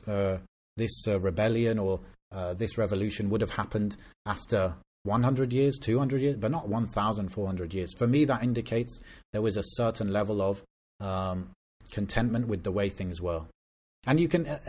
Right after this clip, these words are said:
even, yeah, let's get out of the bubble of, uh, the West and, and twenty twenty, yeah? Um,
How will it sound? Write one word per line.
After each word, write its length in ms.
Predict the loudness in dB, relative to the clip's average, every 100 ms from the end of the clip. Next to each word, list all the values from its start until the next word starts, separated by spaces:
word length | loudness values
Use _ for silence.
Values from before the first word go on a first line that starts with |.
| -4
even, 360 | 0 2 2
yeah, 180 | 4 2
let's 180 | 2 0
get 160 | 0 0
out 80 |
of 140 | 0 -2
the 80 | -2
bubble 400 | 0 2 2 4
of, 240 | 4 2 -4 -14 -8
uh, 120 | -2 0
the 120 | 2
West 400 | 4 4 2 -6
and, 140 | -4 -2
and 160 | -4
twenty 260 | 0 0 -2
twenty, 340 | -2 -2 -2 -2
yeah? 200 | -2 -2 -8 -20 -14 -2
Um, 380 | 2 2 0